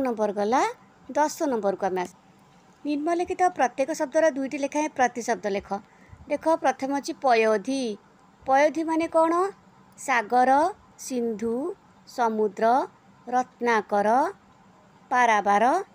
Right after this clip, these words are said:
ଇତ୍ୟାଦି। ସା-, ରତ୍ନାକର, ପାରାବାର। ତାପରେ ଆସିବା ଶୁଭ୍ର। ଶୁଭ୍ର ମାନେ କ'ଣ? ସ୍ୱଚ୍ଛ,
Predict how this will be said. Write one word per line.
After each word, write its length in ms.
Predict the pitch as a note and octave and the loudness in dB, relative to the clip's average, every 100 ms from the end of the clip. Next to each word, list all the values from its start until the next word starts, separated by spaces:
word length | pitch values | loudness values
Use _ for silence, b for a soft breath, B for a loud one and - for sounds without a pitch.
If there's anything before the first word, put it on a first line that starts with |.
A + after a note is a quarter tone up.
| - | -16
ଇତ୍ୟାଦି। 460 | - G#3+ A#3+ G3+ G3 - _ - - | -16 -4 -2 -2 -6 -12 _ -20 -20
ସା-, 240 | - A#3+ _ | -10 -10 _
ରତ୍ନାକର, 600 | C4 C4 - F#4 F#4 D4+ G#3 G3+ - _ | -4 -4 0 -2 2 2 2 0 -8 _
ପାରାବାର। 500 | C#4 C4+ E4+ F4 C4+ G#3 G#3 - - _ - - _ _ _ _ _ _ _ _ | 2 4 4 4 2 0 -4 -12 -20 _ -20 -20 _ _ _ _ _ _ _ _
ତାପରେ 280 | C#4+ C4+ E4 | -6 -2 0
ଆସିବା 360 | D#4+ - A#3+ D4 A#4 C5 _ _ - _ _ _ - | -2 -2 0 2 0 -6 _ _ -20 _ _ _ -20
ଶୁଭ୍ର। 460 | - - D#4+ C4 D#4 C4+ G3 - _ _ _ | -14 -8 -8 -4 2 2 2 -6 _ _ _
ଶୁଭ୍ର 300 | - D4 B3 D#4 | -12 -10 -2 0
ମାନେ 220 | D#4+ E4 | 2 -2
କ'ଣ? 220 | E4 E4+ F#4 A4 - _ _ _ _ _ | 0 2 2 0 -8 _ _ _ _ _
ସ୍ୱଚ୍ଛ, 440 | - - G4 - | -14 -2 -2 -2